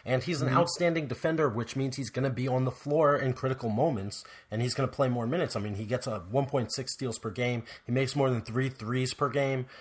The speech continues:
Speaker 1: uh, and solid percentages this year, like Russ mentioned, and, and less than two turnovers per game. He's, he's a beast. Uh,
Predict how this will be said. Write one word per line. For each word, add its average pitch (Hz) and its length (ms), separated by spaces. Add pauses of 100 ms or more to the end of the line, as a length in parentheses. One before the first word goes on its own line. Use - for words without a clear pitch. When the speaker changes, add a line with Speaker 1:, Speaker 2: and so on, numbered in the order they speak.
(260)
Speaker 1:
uh, 127 200
and 135 220
solid 160 340
percentages 170 540
this 107 220
year, 110 120
like 104 200
Russ 101 200
mentioned, 107 300
and, 120 220
and 127 260 (160)
less 127 160
than 127 160
two 151 180
turnovers 117 440
per 107 100
game. 104 220
He's, 127 260
he's 131 160
a 123 60
beast. 117 460 (420)
Uh, 104 320